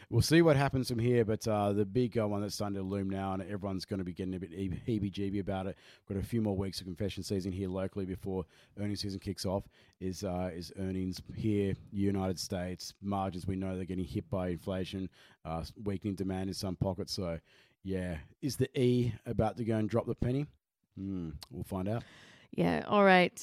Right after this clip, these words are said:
Speaker 2: Um, when you gotta think about retailers, again, that came up in the conversation with Carlos Queijo from Jarden, you know, again, uh, looking at the U S as sort of the canary in the coal mine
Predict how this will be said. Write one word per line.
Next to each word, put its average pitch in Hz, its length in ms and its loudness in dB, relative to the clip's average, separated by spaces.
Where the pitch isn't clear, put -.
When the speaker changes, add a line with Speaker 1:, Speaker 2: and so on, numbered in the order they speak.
Speaker 2:
Um, 175 460 4
when 175 220 0
you 165 60 -4
gotta 160 160 6
think 165 280 -2
about 160 200 6
retailers, 190 640 4
again, 160 300 4
that 160 120 0
came 165 200 2
up 156 120 2
in 165 60 4
the 160 80 -2
conversation 160 540 0
with 151 100 -4
Carlos - 380 0
Queijo 170 440 4
from 143 320 -2
Jarden, 165 640 6
you 175 120 -6
know, 156 220 0
again, 160 480 0
uh, 165 120 -2
looking 180 340 0
at 165 120 -2
the 170 80 0
U 185 200 4
S 185 280 6
as 190 80 -4
sort 175 140 0
of 170 100 -2
the 175 60 -4
canary 175 340 2
in 175 100 0
the 165 60 -2
coal 208 260 0
mine 247 320 -2